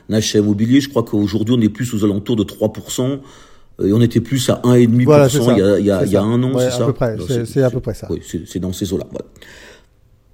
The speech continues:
Speaker 1: Voilà. Donc on, on peut se dire que lorsque l'on empruntait à un et demi pour cent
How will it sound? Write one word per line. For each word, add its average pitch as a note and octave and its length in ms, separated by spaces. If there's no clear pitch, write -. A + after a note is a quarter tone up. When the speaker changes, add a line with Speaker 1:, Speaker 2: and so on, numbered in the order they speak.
Speaker 1:
Voilà. - 180
Donc D#3+ 220
on, F3 160
on F3 120
peut A3+ 140
se - 140
dire A#2 280
que A#2+ 100
lorsque F#3+ 360
l'on D#3+ 200
empruntait D3+ 640
à A2 240
un D#3 40
et D#3+ 120
demi C#3+ 220
pour - 180
cent - 120